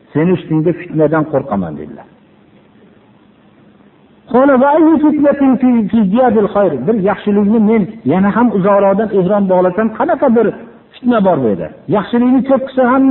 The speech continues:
fitna bo'ladimi?" dedilar. Shunda fa, qol, faqala Malikun,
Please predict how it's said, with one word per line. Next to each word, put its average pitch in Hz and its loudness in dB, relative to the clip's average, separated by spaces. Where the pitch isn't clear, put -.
fitna 240 -2
bo'ladimi?" 165 0
dedilar. 80 -16
Shunda 151 0
fa, - -2
qol, 185 2
faqala 180 -2
Malikun, 175 0